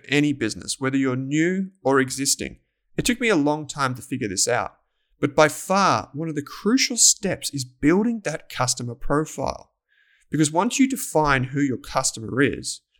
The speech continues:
then you can design things around them. You can design marketing strategies, sales strategies, who you're going to employ and why. Business plans don't need to be extensive.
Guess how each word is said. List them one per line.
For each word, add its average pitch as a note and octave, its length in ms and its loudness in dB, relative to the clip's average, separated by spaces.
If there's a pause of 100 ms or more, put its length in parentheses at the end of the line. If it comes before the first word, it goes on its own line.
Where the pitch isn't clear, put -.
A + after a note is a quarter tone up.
(240)
then D3+ 400 4
you F#3+ 100 -4
can F3+ 160 -14
design C#3+ 460 -2
things G#2+ 320 -10
around B2 420 -6
them. - 160 -20 (580)
You C3+ 140 -2
can D3 140 0
design C3+ 400 0
marketing D3 460 -4
strategies, - 520 -10
sales E3 580 4
strategies, - 600 -6 (540)
who F3+ 140 8
you're F#3+ 140 6
going C#3 300 0
to B2 160 -10
employ A2+ 480 -8 (100)
and G#2+ 220 -12
why. G2+ 380 -4 (1040)
Business B3 280 6
plans G#3 420 -2
don't E3 280 -2
need D3+ 440 0
to - 100 -6
be C#3+ 320 2
extensive. - 640 -2